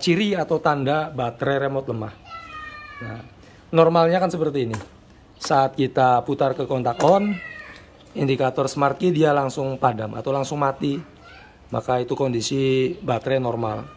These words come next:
Tapi saat kita putar ke kontak on, dia ada kedipan lima kali, ya. Nah,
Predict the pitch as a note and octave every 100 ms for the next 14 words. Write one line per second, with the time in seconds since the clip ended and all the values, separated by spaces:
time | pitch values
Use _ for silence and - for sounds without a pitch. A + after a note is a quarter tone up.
0 | - - A#2+ C#3 D3 C3 B2+ - - B2+
1 | B2+ - C3 C3 B2 B2+ C3+ B2 A#2+ -
2 | F#3+ G#3+ A3+ - - - - - - -
3 | - - - - C#3 B2+ B2+ B2 C3 B2+
4 | C3+ C3+ C3 B2 B2+ C3 F#3+ G3 G3 -
5 | - - - - - - - - - -
6 | - - - A#2+